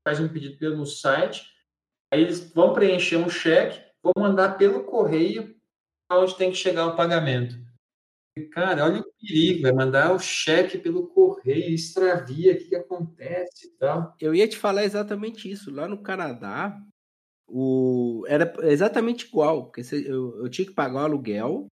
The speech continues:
Speaker 2: No fundo, eu acabei, eu conheci o cara que me alugou, eu transferia pra conta dele. Mas inicialmente era exatamente isso. Eu tinha que preencher um cheque, ir no, no, na agência dos Correios e mandar pro banco do cara.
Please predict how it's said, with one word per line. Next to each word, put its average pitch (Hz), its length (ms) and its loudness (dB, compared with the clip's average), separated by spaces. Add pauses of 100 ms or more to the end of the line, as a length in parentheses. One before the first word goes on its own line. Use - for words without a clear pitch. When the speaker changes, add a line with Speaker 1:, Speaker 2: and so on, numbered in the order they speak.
(400)
Speaker 2:
No 233 100 2
fundo, 302 280 2
eu 254 40 6
acabei, 190 400 4
eu 147 180 4
conheci 156 460 0
o 135 100 0
cara 123 360 -4
que 120 120 -14
me 120 100 -2
alugou, 139 560 0
eu 156 160 0
transferia 160 600 0
pra 156 160 -2
conta 151 300 -4
dele. 123 380 -2 (760)
Mas 131 220 4
inicialmente 160 800 4
era 185 80 2
exatamente 185 440 0
isso. 208 80 2
Eu 139 80 4
tinha 165 160 -8
que - 80 -20
preencher 160 360 2
um 220 100 6
cheque, 185 680 0 (420)
ir 175 120 4
no, 196 240 2
no, 160 240 0
na 147 100 0
agência 170 320 0
dos 196 80 -6
Correios 170 460 4
e 202 40 4
mandar 185 640 2
pro 226 120 0
banco 180 360 2
do 247 140 -4
cara. 208 500 0